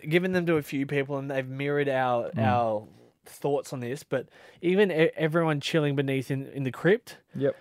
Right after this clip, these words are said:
Speaker 1: um, and, and when the Night King raises at everybody, like, show us Ned Stark, Robb Stark.
Speaker 2: Yeah, that would have
Speaker 1: Lyanna,
Speaker 2: been
Speaker 1: is it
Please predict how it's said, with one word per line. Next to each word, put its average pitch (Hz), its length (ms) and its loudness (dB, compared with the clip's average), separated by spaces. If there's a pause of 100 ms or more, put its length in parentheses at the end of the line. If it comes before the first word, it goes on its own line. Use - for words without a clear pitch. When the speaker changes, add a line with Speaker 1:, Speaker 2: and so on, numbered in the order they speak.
(280)
Speaker 1:
um, 151 520 2 (400)
and, 160 200 -2
and 160 160 -4
when 175 120 0
the 170 100 2
Night 180 240 0
King 170 260 -4
raises 156 440 0
at 135 220 0
everybody, 123 500 -4 (600)
like, - 140 -12
show 247 340 0
us - 200 0 (100)
Ned 180 340 -2
Stark, 175 480 2
Robb 170 260 0
Stark. 160 480 4 (180)
Speaker 2:
Yeah, 156 280 8
that 135 40 2
would - 100 4
have - 80 10
Speaker 1:
Lyanna, 220 260 8
Speaker 2:
been 151 100 2
Speaker 1:
is 175 80 4
it 180 80 2